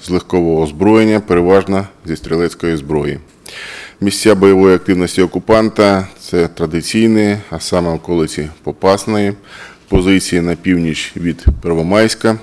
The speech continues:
район Бахмутської траси, а також станиця Луганська. На найбільш зухвалі провокації з боку бойовиків наші військові відкривали вогонь у відповідь. Донецький напрямок. Там бойові дії вчора велися виключно поблизу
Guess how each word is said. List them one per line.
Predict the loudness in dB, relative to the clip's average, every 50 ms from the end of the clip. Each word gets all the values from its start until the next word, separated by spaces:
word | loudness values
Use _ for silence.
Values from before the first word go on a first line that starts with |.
| -8
район | -4 0 0 2 2 0 -2
Бахмутської | 0 0 -2 -2 -2 -8 -8 -8 -6 -4 -4 -4 -4
траси, | -2 0 0 0 0 0 -2
а | -2 -2
також | -4 -6 -8 -6 -8 -6
станиця | -6 -4 -2 -2 -2 -2 -4 -4 -6 -8 -8 -8 -16 _ -4
Луганська. | -2 0 0 0 0 -2 -4 -8 -10 -12 -14 -14 -16 _ _ -20 -20 -20 -20 -20 -20 -20 -20 -20 -20 -20 -20 -20 -20 _ -4
На | 0 2 2 4 4 2 2
найбільш | 2 2 2 2 4 4 2 2 0 -2 -4 -4 -4 -6
зухвалі | -8 -4 -4 -4 -2 0 2 4 4 4 4 2 -2 -2 -4
провокації | -2 0 0 0 2 2 0 0 0 0 -4 -4
з | -4
боку | -4 -6 -6 -4 -6 -6
бойовиків | -4 -2 -2 0 -2 -2 -2 -2 0 0 -2 -2 -6 -12 -20 -20 -20 -20 -20 _ -6
наші | -2 -2 -2 -2 0 -2 -2
військові | -2 -2 -4 -4 -2 -2 0 0 0 -2 -4 -6 -12 -16 -14 -14
відкривали | -12 -10 -4 -2 0 0 0 0
вогонь | 0 -2 -2 -4 -4 -6 -6 -8 -12 -8
у | -6 -4
відповідь. | -4 -4 -6 -6 -8 -8 -8 -8 -10 -14 -18 _ _ _ _ _ _ -20 -20 -20 -20 -20 -20 -20 -20 -20 -20 -20 -20 -4 2
Донецький | 4 4 6 4 2 2 0 -2 -2
напрямок. | -2 -2 -4 -4 -6 -10 -10 -10 -14 -16 -20 _ -20 _ _ _ _ -20 -20 _ _ 0
Там | 2 2 4 6
бойові | 4 4 4 4 2
дії | 2 2 4 4 4
вчора | 2 2 2 4 4
велися | 4 4 4 4 2 2 2
виключно | 0 0 0 0 -2 -4 -2 -2 -4 -4 -4 -4
поблизу | -6 -8 -4 -4 -4 -2 -2 -2 -2 -2